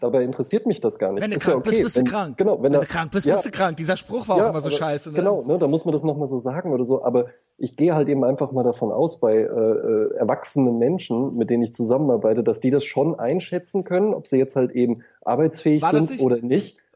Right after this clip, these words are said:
Speaker 1: Und dann sollen sie halt eben daheim bleiben, wenn
Speaker 2: War
Speaker 1: sie
Speaker 2: das,
Speaker 1: krank
Speaker 2: war das,
Speaker 1: sind,
Speaker 2: war
Speaker 1: ja.
Speaker 2: das nicht auch in der Schule? Hatte man doch in der Oberstufe nur noch so einen Zettel, wo man
Speaker 1: Genau.
Speaker 2: nur noch so die Stunden eintragen musste und dann so eine einze-, eine Zeile war davor als für die Begründung
Speaker 1: Ja.
Speaker 2: und, ähm,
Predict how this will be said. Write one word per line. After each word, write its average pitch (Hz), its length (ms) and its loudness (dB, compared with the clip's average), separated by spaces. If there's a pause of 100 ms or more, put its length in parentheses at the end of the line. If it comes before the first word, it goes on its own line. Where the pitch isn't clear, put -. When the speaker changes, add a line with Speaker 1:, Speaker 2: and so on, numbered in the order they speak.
Speaker 1:
Und 139 140 -2
dann 139 140 2
sollen 147 200 2
sie 156 80 2
halt 139 140 0
eben 139 180 0
daheim 135 280 2
bleiben, 107 340 0
wenn 104 100 -4
Speaker 2:
War 156 80 0
Speaker 1:
sie 180 60 0
Speaker 2:
das, 202 100 -6
Speaker 1:
krank 190 120 0
Speaker 2:
war 185 60 2
das, - 120 -4
Speaker 1:
sind, - 120 -4
Speaker 2:
war 180 100 -2
Speaker 1:
ja. 208 60 0
Speaker 2:
das 220 140 0
nicht 220 180 -4
auch 185 80 -4
in 196 60 -6
der 185 100 -2
Schule? 226 340 -2
Hatte 220 140 -6
man 208 140 -2
doch 170 100 -2
in 202 80 -6
der 160 160 -4
Oberstufe 208 520 0
nur 190 120 -2
noch 185 100 -2
so 175 120 -6
einen 160 80 -6
Zettel, 220 540 -2 (400)
wo 165 60 -2
man 170 180 4
Speaker 1:
Genau. 202 120 2
Speaker 2:
nur 208 100 2
noch 214 100 -2
so 190 220 0
die 175 320 -2
Stunden 226 340 0
eintragen 160 480 -2
musste 170 380 0
und 185 160 -6
dann 180 140 0
so 185 100 -4
eine 180 220 -2
einze-, 240 440 -2
eine 220 220 0
Zeile 214 340 0
war 170 120 2
davor 165 400 2
als 156 180 -6 (140)
für - 160 -4
die 165 80 2
Begründung 233 680 0 (300)
Speaker 1:
Ja. 233 180 4
Speaker 2:
und, 214 500 2
ähm, 190 420 0